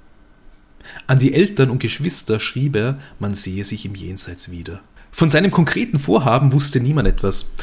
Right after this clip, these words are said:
Am ersten Juni neunzehnhundertvierundzwanzig weilte Bundeskanzler Ignaz Seipel für einen Termin in Wiener Neustadt. Und im Zug zurück nach Wien, den Seipel nahm, saß auch Karl Jaworek. Es gab drei Waggons.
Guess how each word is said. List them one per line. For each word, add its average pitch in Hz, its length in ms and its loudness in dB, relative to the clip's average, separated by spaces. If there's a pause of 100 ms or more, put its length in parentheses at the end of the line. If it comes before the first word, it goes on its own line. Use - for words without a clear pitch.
(100)
Am 156 140 4
ersten 165 500 2
Juni 165 320 2
neunzehnhundertvierundzwanzig 131 1000 -4
weilte 131 340 -2
Bundeskanzler 156 720 -6
Ignaz 151 380 -2
Seipel 131 400 -2
für 117 160 -6
einen 117 180 -4
Termin 117 360 -2
in 113 160 -4
Wiener 107 180 -6
Neustadt. 90 540 -8 (400)
Und 160 120 6
im 175 100 4
Zug 269 260 0
zurück 202 360 2
nach 120 180 0
Wien, 143 340 -2 (120)
den 110 100 -4
Seipel 101 360 -4
nahm, 120 340 -4 (160)
saß - 400 -8
auch - 220 -8
Karl 110 300 -8
Jaworek. 143 560 -4 (760)
Es - 160 -2
gab 135 160 0
drei 131 220 2
Waggons. 107 540 0